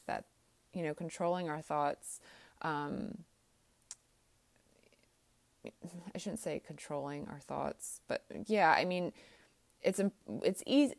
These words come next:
uh, not easy. Mindfulness around our thoughts is something that, you know, you can do just all the time. But being able to actually, like, "Oh, that's a negative thought," or, "This is worry. We don't wanna be worried. That's bad."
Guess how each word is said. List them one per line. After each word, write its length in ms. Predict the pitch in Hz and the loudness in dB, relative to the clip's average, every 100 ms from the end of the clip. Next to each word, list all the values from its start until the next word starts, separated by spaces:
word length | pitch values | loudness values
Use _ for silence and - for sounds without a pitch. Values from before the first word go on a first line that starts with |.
| - | 0
uh, 40 | |
not 200 | 226 294 - | 0 0 0
easy. 480 | 170 160 95 - - _ - _ - | 0 0 -2 -4 -8 _ -20 _ -4
Mindfulness 840 | 202 202 220 240 233 208 165 156 | 2 2 4 4 4 0 -2 -2
around 280 | 156 151 151 | -2 -2 0
our 120 | 147 | -2
thoughts 500 | 160 - 143 143 - - | 0 2 4 2 -8 -4
is 120 | 156 | -4
something 400 | - 165 160 156 | -2 -4 -4 -2
that, 200 | 147 - | -2 -2
you 80 | 165 | -4
know, 120 | 139 | -2
you 140 | 139 - | -4 -4
can 220 | - 147 | -4 -2
do 320 | 147 143 131 | 2 2 2
just 360 | 143 143 - - _ _ _ _ _ _ - - - | -2 -8 -10 -12 _ _ _ _ _ _ -20 -14 4
all 140 | 165 | 6
the 60 | 135 | 6
time. 560 | - - 170 143 139 - - - - - _ | 2 -4 -2 0 -4 -8 -16 -20 -20 -20 _
But 300 | 180 160 - _ - | 6 6 4 _ -10
being 200 | - 214 | 0 2
able 200 | 214 202 | 4 2
to 160 | 185 - | 0 4
actually, 480 | 170 185 - 185 170 | 6 4 0 2 4
like, 220 | 147 151 | 4 2
"Oh, 160 | 190 196 | 4 4
that's 240 | 170 - | 2 0
a 40 | 190 | -2
negative 400 | 180 180 170 165 | -2 -2 -2 -2
thought," 400 | 180 175 147 143 | 0 4 4 4
or, 140 | 143 | 2
"This 280 | 160 170 - | 0 -4 -4
is 180 | 165 151 | -6 0
worry. 400 | 156 185 170 143 | 4 8 8 6
We 120 | 151 | 2
don't 160 | 165 | 0
wanna 160 | 165 165 | -2 -4
be 120 | 170 | -2
worried. 320 | 160 180 156 | 2 2 2
That's 220 | 151 156 - | 0 -4 -4
bad." 500 | 180 180 147 139 | 2 4 4 4